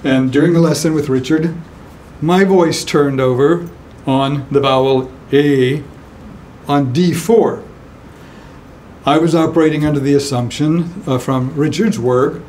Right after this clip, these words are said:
that, well, the tenor voice enters the zona di passaggio at about D four, the primo passaggio, and transitions and then turns over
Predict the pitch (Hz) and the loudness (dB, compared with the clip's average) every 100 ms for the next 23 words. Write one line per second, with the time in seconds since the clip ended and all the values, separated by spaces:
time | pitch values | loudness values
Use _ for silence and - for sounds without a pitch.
0 | - 123 143 143 135 147 160 170 135 - | -14 -4 0 0 0 0 2 0 -2 -4
1 | 147 160 160 151 151 - - 165 160 175 | -2 0 2 2 0 -4 -4 -2 2 2
2 | 170 123 143 117 127 151 160 151 147 139 | 2 0 -4 0 2 2 2 -2 -2 -4
3 | - 165 117 113 123 147 147 - - - | -2 -2 -2 -2 0 0 -2 -14 -20 -14
4 | - 135 139 135 127 123 170 156 - 156 | -4 0 2 0 0 -2 -2 -2 0 2
5 | 143 135 131 139 143 156 131 120 113 120 | 2 0 -4 -2 0 0 -2 -4 -6 -6
6 | 117 110 131 160 - - - - - - | -6 -2 0 0 -4 -16 -20 -20 -14 -2
7 | 135 131 143 143 143 196 190 - 196 185 | -2 0 2 2 2 0 0 2 2 2
8 | 180 151 151 151 143 160 151 143 139 147 | 0 0 0 0 0 -2 0 -2 0 2
9 | 196 147 143 143 | 2 4 2 0